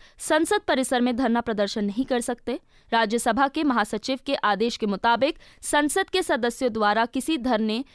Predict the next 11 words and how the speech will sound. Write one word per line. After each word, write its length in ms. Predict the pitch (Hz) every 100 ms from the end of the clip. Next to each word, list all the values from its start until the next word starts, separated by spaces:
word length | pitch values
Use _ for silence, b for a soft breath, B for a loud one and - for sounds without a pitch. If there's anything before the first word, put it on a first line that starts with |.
| b
या 140 | 240 262
हड़ताल 440 | 269 226 247 277
के 140 | 277 247
लिए 100 | 233
परिसर 380 | 226 233 294
का 100 | 294
उपयोग 380 | - 220 208 220
नहीं 240 | 226 202 208
किया 200 | 165 170
जा 140 | 170
सकता। 400 | - - 180